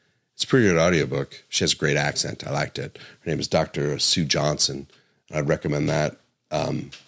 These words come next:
for relationships. You know, Brené Brown workshops. That's pretty awesome. That was helpful for me. Um, you know, change, change is not just possible,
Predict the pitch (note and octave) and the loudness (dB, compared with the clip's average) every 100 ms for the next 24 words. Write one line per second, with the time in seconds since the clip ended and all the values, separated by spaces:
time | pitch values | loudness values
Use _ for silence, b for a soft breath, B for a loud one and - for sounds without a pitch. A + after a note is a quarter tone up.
0 | _ _ - F2+ D#2 D2 C#2+ C#2+ D#2 C#2+ | _ _ -4 2 4 4 2 0 -2 0
1 | - - b b b _ _ - - - | 0 0 b b b _ _ -18 -6 -4
2 | D2 D2 E2 E2+ D#2+ D#2+ E2 D2+ D#2+ - | -4 -2 0 0 0 0 2 2 0 2
3 | - D2 - - - _ - - - D#2+ | 0 0 0 0 -2 _ -6 -6 -4 -6
4 | - - - D2+ D#2 _ - C#2+ - C#3 | -4 -4 -2 -4 -8 _ -10 -4 -4 -4
5 | - - C#3+ C#3+ C#3+ _ _ b b b | -8 -8 -4 -4 -6 _ _ b b b
6 | b b - D#2+ D2+ C#2+ C#2 - _ _ | b b -4 0 2 0 -2 -8 _ _
7 | _ _ _ _ _ _ F2 D#2 - G2 | _ _ _ _ _ _ -6 -2 0 2
8 | G2+ G#2+ - - _ _ _ _ _ _ | 4 4 2 0 _ _ _ _ _ _
9 | _ _ _ _ _ _ _ _ _ _ | _ _ _ _ _ _ _ _ _ _
10 | _ _ - A#2+ C#3+ C3+ G2 F2+ - G2+ | _ _ 2 4 4 6 4 0 -4 0
11 | F#2 F2+ F2 F#2 D2+ - D2+ C#2 C2 - | 2 2 2 0 -2 -4 -4 -2 -2 -4
12 | - - | -6 -12